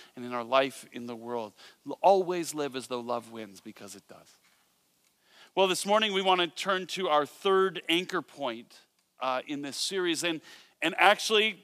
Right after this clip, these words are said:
uh, truth be told, our third anchor point begins in exactly the same space as the first two anchor points began.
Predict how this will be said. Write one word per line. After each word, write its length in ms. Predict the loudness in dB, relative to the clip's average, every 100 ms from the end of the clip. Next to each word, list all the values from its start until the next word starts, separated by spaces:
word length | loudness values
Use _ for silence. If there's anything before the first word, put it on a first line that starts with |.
| 0
uh, 160 | 0
truth 320 | 0 -6 -6
be 100 | -6
told, 320 | -6 0 2 2
our 140 | 0
third 380 | 0 2 2 4
anchor 300 | 0 0 -6
point 360 | -2 -2 -2 -2
begins 540 | -4 0 -2 -2 -10 -12 _
in 140 | -2 0
exactly 500 | 2 4 4 2 -4
the 140 | -2
same 280 | -2 -2 -2
space 440 | -6 -4 -4 -4
as 80 | -10
the 80 | -10
first 340 | -6 -8 -6
two 140 | -10 -6
anchor 240 | -6 -8
points 320 | -12 -10 -10
began. 440 | -10 -10 -10 -16